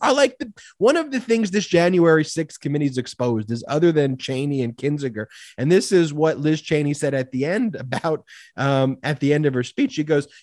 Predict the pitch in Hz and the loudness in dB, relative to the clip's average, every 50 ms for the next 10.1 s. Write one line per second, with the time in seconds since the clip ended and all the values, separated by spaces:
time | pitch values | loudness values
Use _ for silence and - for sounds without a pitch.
0 | - 151 160 170 170 160 151 151 165 180 214 214 196 185 175 - - - 175 180 | -4 -2 2 4 4 2 2 2 2 2 2 2 0 0 -4 -4 -4 -4 -4 -4
1 | 180 - 185 180 170 - - 170 - - - 170 160 - - 156 147 156 156 165 | -4 -4 -8 -8 -8 -4 -6 -6 -6 -6 -6 -6 -6 -4 -2 -2 -2 0 0 -2
2 | 160 135 147 147 147 143 139 131 127 123 113 107 107 107 113 123 131 120 110 - | -2 -2 0 2 4 4 4 4 4 2 2 -2 -6 -6 -6 -6 -6 -6 -6 -6
3 | 117 120 123 127 127 120 104 123 123 110 120 120 120 117 110 107 95 92 95 120 | -6 -4 -4 -4 -4 -4 -4 -6 -6 -4 -4 -4 -4 -4 -4 -6 -8 -6 -4 -4
4 | 127 127 - 143 120 110 107 _ - 123 120 120 120 113 104 101 - - _ - | -4 -4 -4 -4 -4 -4 -6 _ 0 0 0 0 0 -4 -6 -6 -8 -16 _ -20
5 | - - - - - 120 135 131 117 131 135 123 107 117 123 135 135 123 123 123 | -20 -20 -20 -10 -4 -2 -2 -2 0 0 0 0 0 0 -2 -2 -4 -4 -8 -8
6 | - 120 117 127 127 - 139 123 110 101 120 127 - - 127 113 113 - 117 110 | -6 -4 -4 -4 -4 -4 -4 -4 -2 -2 -2 -4 -2 -4 -6 -6 -6 -6 -6 -6
7 | 107 104 107 101 _ _ - - _ _ - 120 123 127 123 120 107 104 127 123 | -6 -6 -10 -12 _ _ -20 -20 _ _ -8 -6 -2 -2 -2 -2 -2 -2 -2 -2
8 | 127 127 127 120 117 110 127 123 123 120 123 - - - 131 127 131 131 123 120 | 0 0 -2 -2 -2 -2 0 0 0 0 -2 -4 -6 -4 -2 0 2 2 2 0
9 | 110 107 104 104 107 107 - _ - 113 113 127 170 311 320 302 277 240 147 123 | 0 -2 -2 -2 -4 -6 -8 _ -10 -8 -8 -6 -4 -4 -2 -2 0 0 -2 -2
10 | - | -4